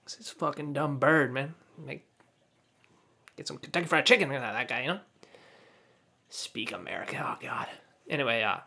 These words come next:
that's your tax dollars, everybody. That's P B S. That's your tax dollars going to, going to fund Sesame Street so Big Bird can go around South America and ask people if they speak American. You know?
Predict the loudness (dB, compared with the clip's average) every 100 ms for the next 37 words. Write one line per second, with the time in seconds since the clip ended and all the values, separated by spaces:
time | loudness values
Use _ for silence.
0 | -18 _ 0 4 4 6 6 8 8 8
1 | 6 4 8 6 8 4 4 4 6 10
2 | 10 10 6 -2 0 4 4 10 10 10
3 | 8 6 4 -2 4 6 6 4 2 6
4 | 6 4 8 8 8 6 6 4 0 4
5 | 2 2 -2 -4 4 6 8 6 6 6
6 | 6 8 6 6 6 8 6 6 6 6
7 | 4 2 4 2 2 2 2 2 6 8
8 | 8 6 -2 -6 _ _ -4 -4